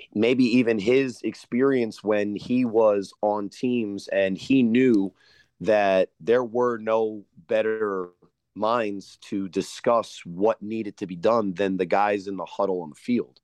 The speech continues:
But I also think that as this league starts to evolve, Rob would be the first person to tell you that one of his, you know, running mates on that early B I C team, Anthony Richardson, Ant Live,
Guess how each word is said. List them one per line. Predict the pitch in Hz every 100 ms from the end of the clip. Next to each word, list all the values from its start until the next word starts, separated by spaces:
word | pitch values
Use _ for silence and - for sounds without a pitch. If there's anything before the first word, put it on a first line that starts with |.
| _ - - - - _ _ _ _ -
But | 123
I | 113
also | 117 151 175 151 123
think | - 120 110
that | - 104 95 -
as | 107 127 92
this | 113 101
league | 98 120 131 110
starts | - 113 107 -
to | - 107 90
evolve, | 85 92 127 113 92 - _ _ _ _ _ -
Rob | 107 120 135
would | 131 117
be |
the | 113
first | 110 117 113 -
person | 120 - 101
to |
tell | 92 139 139
you | 143 107 101
that | 101 98 98
one | 95 117 135
of | 101
his, | 113 120 104 90 - _ _
you | 120
know, | 107 92 - _ _
running | 92 104 123 139 117
mates | 104 101 - -
on | 104
that | 104 101
early | 101 107 107
B | 104 107
I | 107
C | - 143
team, | 139 120 101 98 _ _ _ _ _ _ _ _ _ _ _ _ _ -
Anthony | 113 113 110 110 98
Richardson, | 98 147 143 - 101 95
Ant | 104 90
Live, | 107 135 120 107